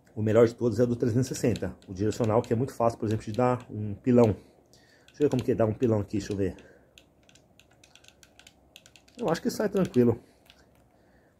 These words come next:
Ele lembra muito o controle do Xbox One,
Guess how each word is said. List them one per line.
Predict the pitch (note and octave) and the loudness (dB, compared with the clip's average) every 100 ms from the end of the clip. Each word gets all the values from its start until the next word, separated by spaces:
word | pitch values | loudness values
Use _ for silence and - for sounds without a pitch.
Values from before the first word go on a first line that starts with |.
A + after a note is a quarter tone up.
| _ _ | _ _
Ele | A#2 | 0
lembra | A#2 B2+ D3+ D#3+ | 4 4 4 4
muito | C3 C#3+ D#3 | 4 4 2
o | |
controle | C3 A2+ A#2+ G#2+ | 0 0 2 2
do | A2 A2+ | 2 0
Xbox | - A2+ A2 | -4 -4 -2
One, | A2 D3+ | -2 -2